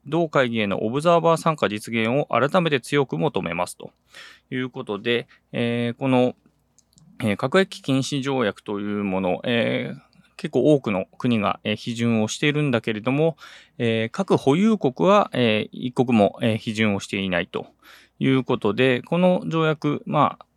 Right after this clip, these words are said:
日本が、まあ、唯一の被爆国というふうに政府も言ってるわけですけれども、この条約については政府としても、いや、一国、えー、核保有国が一カ国も入ってないじゃないかということで、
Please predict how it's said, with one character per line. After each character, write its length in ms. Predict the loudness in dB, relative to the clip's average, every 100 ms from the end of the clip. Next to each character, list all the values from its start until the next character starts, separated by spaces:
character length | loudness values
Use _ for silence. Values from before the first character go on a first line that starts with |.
| _ _ _ _
日 180 | -6 -2
本 180 | -2 0
が、 100 | -2
ま 100 | 0
あ、 20 |
唯 160 | -2 -2
一 80 | -4
の 100 | -8
被 120 | -2
爆 200 | -2 -2
国 140 | -6
と 220 | -4 -8 -8 _ _ _ _ _ _ _ -2
い 60 | 0
う 60 | 2
ふ 80 |
う 20 | 2
に 120 | 2
政 260 | 2 2
府 60 | 0
も 80 | -4
言 60 |
っ 20 | -4
て 120 | -2
る 80 | -2
わ 80 |
け 100 | -2
で 80 | -4
す 80 | -4
け 100 | -6
れ 80 | -4
ど 80 | 0
も、 180 | 0 -2 -20 -10 -2
こ 80 |
の 60 | 0
条 140 | 4
約 180 | 2 2
に 140 | -2 -2
つ 140 | -2
い 100 | -2
て 120 | 0
は 260 | 4 4 2
政 280 | -2 -2 -2
府 80 | -4
と 120 | -10
し 80 | -6
て 100 | -2
も、 220 | 0 -2 -8 _ 0
い 40 |
や、 120 | 0 0
一 160 | -8 _
国、 160 | -8 -8 _ -2
え 600 | 0 2 2 0 0 -2
ー、 20 |
核 260 | -4 2 4
保 140 | 4
有 120 | 2
国 160 | 0 0
が 300 | 2 2 0 -12
一 160 | -14 -2
カ 140 | 0
国 240 | 2 2 0
も 60 |
入 120 | 2 0
っ 40 |
て 100 | 0
な 80 | 2
い 60 |
じ 60 | 2
ゃ 40 |
な 80 | 0
い 40 | -2
か 140 | -8
と 140 | -12 -20 _ -4
い 100 | 0
う 80 | 2
こ 120 | 2
と 120 | 0 0
で、 260 | 0 0